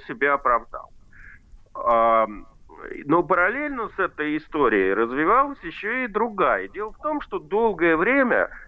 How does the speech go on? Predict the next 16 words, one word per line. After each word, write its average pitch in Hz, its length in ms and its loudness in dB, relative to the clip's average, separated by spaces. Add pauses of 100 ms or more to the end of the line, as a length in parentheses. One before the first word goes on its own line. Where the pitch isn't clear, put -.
(140)
брюшной 156 840 2 (240)
и 170 760 0 (140)
сыпной 202 520 2 (120)
тиф, 285 280 -2 (200)
они 180 520 -2
как 185 240 -2
бы 185 220 2
не, 196 480 2 (600)
ну, 202 240 -4
я 185 220 0
считал, 220 420 0
что - 200 -6
это 160 400 2
одна 156 360 -2
единая 160 600 -2
болезнь. 139 500 -2